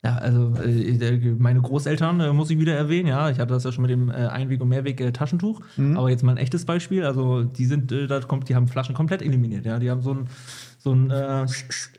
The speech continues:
Speaker 2: Ich, will, will ich's wissen? Ja.
Speaker 1: Ja, so ein Sodastream halt zu Hause, ja.
Speaker 2: Ah,
Speaker 1: Genau.
Speaker 2: okay.
Speaker 1: Also, die, die tr-, schleppen gar kein Wasser mehr. Gut. Vater muss dann hin und wieder die
Speaker 2: Gaspulle?
Speaker 1: Gasfl-, Gaspulle dann, äh, tauschen.
Speaker 2: Wobei kriegen
Speaker 1: Ja.
Speaker 2: wir auch zukünftig im Büro.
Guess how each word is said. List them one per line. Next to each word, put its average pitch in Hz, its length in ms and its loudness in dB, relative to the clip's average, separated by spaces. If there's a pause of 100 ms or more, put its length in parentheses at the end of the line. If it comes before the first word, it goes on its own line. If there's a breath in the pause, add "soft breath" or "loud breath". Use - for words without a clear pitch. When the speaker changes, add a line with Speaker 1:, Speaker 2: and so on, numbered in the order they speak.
Speaker 2:
Ich, 120 100 0
will, 131 260 -2
will 127 140 4
ich's 127 160 -4
wissen? 135 360 -4
Ja. 110 360 -4
Speaker 1:
Ja, 180 80 2
so 160 100 2
ein 160 60 4
Sodastream 156 480 2
halt 120 140 2
zu 123 100 -4
Hause, 113 260 -2
ja. 120 120 -2 (140)
Speaker 2:
Ah, 156 440 -2
Speaker 1:
Genau. 135 120 0
Speaker 2:
okay. 123 280 0
Speaker 1:
Also, 127 160 -2
die, 127 180 -2
die 135 180 0
tr-, 143 260 -6
schleppen 160 260 -2
gar 160 120 -2
kein 131 160 0
Wasser 120 200 -4
mehr. 113 240 -4 (1800 soft breath)
Gut. - 280 -4 (680)
Vater 143 200 0
muss 139 160 -2
dann 135 200 2
hin 151 100 2
und 139 100 2
wieder 131 160 0
die 123 340 0 (240)
Speaker 2:
Gaspulle? - 480 -6
Speaker 1:
Gasfl-, 185 320 -8
Gaspulle 147 360 -4
dann, 185 200 -2
äh, 185 220 -2
tauschen. 202 380 -6 (540 soft breath)
Speaker 2:
Wobei 131 200 -2
kriegen 147 240 -2
Speaker 1:
Ja. 143 200 -6
Speaker 2:
wir 110 60 -10
auch 127 200 -6
zukünftig 123 520 -8
im 123 100 -2
Büro. 101 280 -4